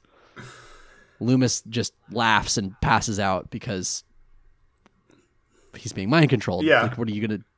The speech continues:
Speaker 2: He
Speaker 1: Physical
Speaker 2: hung up.
Speaker 1: interaction does nothing here.
Speaker 2: <laughs> He hangs
Speaker 1: He
Speaker 2: up
Speaker 1: hung
Speaker 2: the
Speaker 1: up.
Speaker 2: call. <laughs> I wanna point out, Kaiba and Yugi and Loomis are all now standing on the same square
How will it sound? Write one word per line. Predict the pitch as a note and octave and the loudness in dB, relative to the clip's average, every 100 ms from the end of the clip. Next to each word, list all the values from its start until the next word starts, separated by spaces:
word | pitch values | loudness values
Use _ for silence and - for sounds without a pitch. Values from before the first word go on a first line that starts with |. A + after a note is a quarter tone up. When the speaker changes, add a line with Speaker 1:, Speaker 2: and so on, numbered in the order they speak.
| _ _ - | _ _ -14
Speaker 2:
He | D3+ F#3+ | 0 6
Speaker 1:
Physical | D3+ | 8
Speaker 2:
hung | - B2 | 8 8
up. | |
Speaker 1:
interaction | A#2 A2+ - A#2 | 6 4 2 0
does | G2+ | 0
nothing | A2 G2 G2+ - | -2 -2 -4 -2
here. | F2+ - | -6 -8
Speaker 2:
<laughs> | - | 0
He | D3 | 2
hangs | D3 D3 - | 4 4 6
Speaker 1:
He | |
Speaker 2:
up | C3 | 6
Speaker 1:
hung | |
Speaker 2:
the | A2+ | 4
Speaker 1:
up. | - | 0
Speaker 2:
call. | A2+ G2 - - _ _ _ _ _ - | 0 0 -2 -14 _ _ _ _ _ -8
<laughs> | - - - - - - - - - - - - - - | -8 -2 -4 0 -4 -4 -8 -8 -6 -12 -12 -20 -6 6
I | |
wanna | A#3+ D4 | 8 8
point | C4 A#3 A3+ | 6 4 6
out, | F3 D3 - _ - - - | 4 4 -4 _ -20 -18 -6
Kaiba | E3+ A3 G#3 F3+ - | 4 6 8 6 6
and | E3+ F#3+ F3+ | 0 2 0
Yugi | F3+ F3+ C#3+ C#3 B2+ | 4 4 4 -2 -2
and | D#3 G#3 G3 | 0 0 4
Loomis | G3+ F3+ B2+ - | 4 4 0 0
are | - D3+ | 0 2
all | C3+ F3 F3+ | 6 6 6
now | E3+ D#3+ D#3+ | 6 6 6
standing | D#3 - D#3 D#3+ C#3+ C3 | 4 2 2 2 2 0
on | B2 C3 B2+ | 2 0 0
the | A#2 | -2
same | D3 C#3+ C#3+ C#3 | 0 2 2 0
square | B2+ - A#2 C3+ B2+ B2+ | -4 -4 4 6 6 4